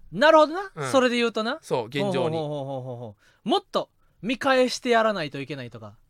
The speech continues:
Speaker 2: とか、あと、
Speaker 1: うん。
Speaker 2: 今のこの現状で満たされてたら、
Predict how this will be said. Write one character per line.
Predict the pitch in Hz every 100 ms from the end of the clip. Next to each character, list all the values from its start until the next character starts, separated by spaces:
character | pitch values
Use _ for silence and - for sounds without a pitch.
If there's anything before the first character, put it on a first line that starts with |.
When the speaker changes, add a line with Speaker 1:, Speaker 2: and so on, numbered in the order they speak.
| _
Speaker 2:
と | 175
か、 | 180 180 151 -
あ | 185
と、 |
Speaker 1:
う | 156
ん。 |
Speaker 2:
今 | 311 370
の | 240 143
こ | 175
の | 185
現 | 180 190 196
状 | 202 202
で | 233
満 | 165 165
た | 302
さ | 240
れ | 208
て | 190
た | -
ら、 | 120 107